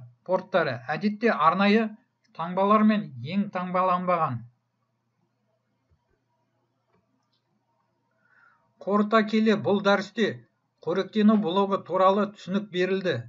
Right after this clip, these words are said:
Ноутбук-, ноутбуктер үшін қолданылатын қоректену блогы және олар, олардың қасиеттері туралы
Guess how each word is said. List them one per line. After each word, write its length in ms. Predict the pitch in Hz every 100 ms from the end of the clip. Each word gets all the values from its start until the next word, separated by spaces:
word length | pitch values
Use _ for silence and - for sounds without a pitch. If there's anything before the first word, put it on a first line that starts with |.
| - _ _ _ _ _ -
Ноутбук-, 640 | 139 190 208 - 220 208 -
ноутбуктер 640 | 135 190 196 208 208 240 190
үшін 320 | - 208 -
қолданылатын 760 | - 180 196 202 202 202 220 - -
қоректену 500 | 170 180 - 202 208
блогы 400 | 175 202 196 180 120 117
және 320 | 151 196 202
олар, 400 | 147 165 208 208 _ _ _ _ _ -
олардың 480 | 151 180 190 208 208
қасиеттері 680 | 170 165 196 - 190 196 208
туралы 540 | - 175 190 196 190